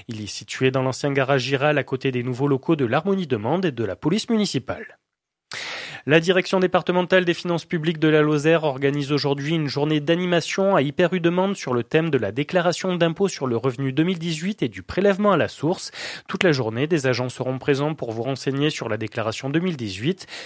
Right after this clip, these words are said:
sur les modalités de la télédéclaration ainsi que sur les questions liées au prélèvement à la source.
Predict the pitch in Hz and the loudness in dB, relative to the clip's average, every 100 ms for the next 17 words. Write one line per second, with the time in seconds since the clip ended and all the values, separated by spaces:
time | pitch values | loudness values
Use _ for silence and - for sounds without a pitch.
0 | - - - 196 190 175 160 156 151 185 | -14 -2 2 4 4 4 2 0 0 2
1 | 165 113 101 175 196 196 185 143 98 - | 2 0 -2 0 2 0 0 -2 -2 -2
2 | 151 175 156 156 117 - 110 98 107 - | 0 0 0 -6 -10 -10 -10 -6 -8 -2
3 | 175 185 127 160 170 - 180 110 123 165 | 2 2 0 2 2 2 0 0 4 4
4 | 214 156 - - - - | 6 4 -2 -16 -14 -16